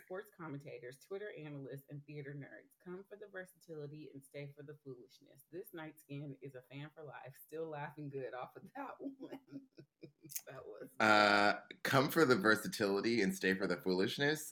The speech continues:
Speaker 2: I might actually get that tattooed on myself somewhere.
Speaker 1: Okay, we need a t-shirt. Um,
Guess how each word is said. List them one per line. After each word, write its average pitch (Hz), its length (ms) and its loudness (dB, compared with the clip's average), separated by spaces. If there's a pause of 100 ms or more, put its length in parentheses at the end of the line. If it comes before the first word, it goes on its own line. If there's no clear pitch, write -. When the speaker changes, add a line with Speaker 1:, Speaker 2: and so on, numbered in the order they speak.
Speaker 2:
I 101 80 6
might 135 160 6
actually 131 240 4
get 92 160 2
that 80 160 0
tattooed 82 400 0
on 71 140 -4
myself 73 480 -6
somewhere. - 260 -2
Speaker 1:
Okay, 202 420 -4
we 233 180 -8
need 175 140 -12
a 151 80 -8
t-shirt. 127 1000 -10 (1160)
Um, 185 580 -10